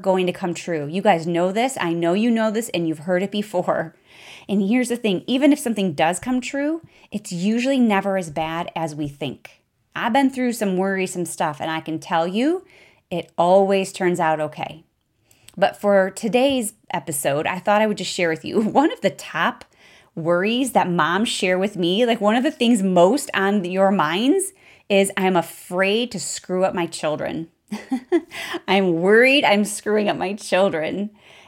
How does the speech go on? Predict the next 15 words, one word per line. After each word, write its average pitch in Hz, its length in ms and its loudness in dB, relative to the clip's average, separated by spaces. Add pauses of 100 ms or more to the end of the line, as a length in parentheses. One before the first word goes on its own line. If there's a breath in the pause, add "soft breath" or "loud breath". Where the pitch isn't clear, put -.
And 180 180 -4
I, 180 80 0
of 202 140 -4
course, - 260 -2
I 233 100 0
can 214 180 0
so 202 200 0
relate 185 380 -2
to 196 100 -6
that, 151 420 -2
to 214 120 -6
that 170 200 -2
worry. 190 500 -2 (140)
And 196 160 0
so 175 500 2